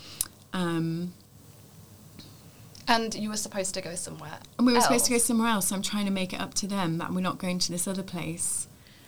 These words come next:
Speaker 1: But in doing so, created new problems.
Speaker 2: So there's a lot there about your expectations, their
Speaker 1: Mm-hmm.
Speaker 2: expectations, your expectations of what their expectations are, whether or not they're true or not.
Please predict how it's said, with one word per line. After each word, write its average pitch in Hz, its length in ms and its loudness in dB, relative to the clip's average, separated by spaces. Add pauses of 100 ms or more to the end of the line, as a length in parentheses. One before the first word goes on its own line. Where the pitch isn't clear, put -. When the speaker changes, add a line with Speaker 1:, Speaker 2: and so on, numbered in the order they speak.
(240)
Speaker 1:
But 185 100 2
in 185 140 4
doing 185 300 4
so, 180 220 2
created 180 360 -4
new 180 160 0
problems. 165 760 -4 (960)
Speaker 2:
So 226 140 -2
there's 214 180 0
a 202 60 2
lot 196 220 6
there 175 180 2
about 156 440 -2 (380)
your 185 260 4
expectations, - 1160 -8 (240)
their 165 220 2
Speaker 1:
Mm-hmm. 160 80 0
Speaker 2:
expectations, 160 1080 -4 (560)
your 190 200 4
expectations 170 640 -2
of 180 100 -10
what - 160 0
their 151 140 -4
expectations - 680 -6
are, - 400 -8
whether - 260 -8
or 165 120 -6
not - 180 -10
they're - 120 -8
true - 180 -6
or - 120 -10
not. - 220 -10